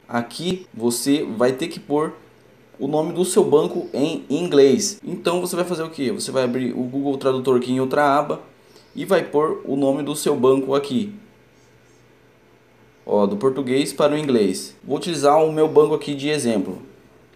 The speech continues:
Banco do Brasil. Você pode ver que mudou o nome. Aí você vai copiar esse nome aqui e vai colar aqui nessa caixa.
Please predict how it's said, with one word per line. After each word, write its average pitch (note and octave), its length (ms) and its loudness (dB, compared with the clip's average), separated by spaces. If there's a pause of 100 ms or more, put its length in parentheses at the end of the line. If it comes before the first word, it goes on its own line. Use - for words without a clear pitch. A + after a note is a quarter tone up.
Banco C3 460 0
do B2+ 120 -4
Brasil. G2+ 680 0 (3000)
Você - 140 -16
pode - 200 -2
ver B2 200 -2
que - 160 -4
mudou C#3+ 400 2
o C#3+ 40 2
nome. A2 300 2 (380)
Aí G#2 260 2
você C3+ 260 0
vai C#3 140 4
copiar C#3 500 4
esse C3+ 200 2
nome D3 200 2
aqui D#3+ 380 -8 (1600)
e C#3 100 -4
vai C#3+ 220 6
colar C#3+ 560 4 (1400)
aqui B2 200 -8
nessa C#3 260 0
caixa. A2+ 480 0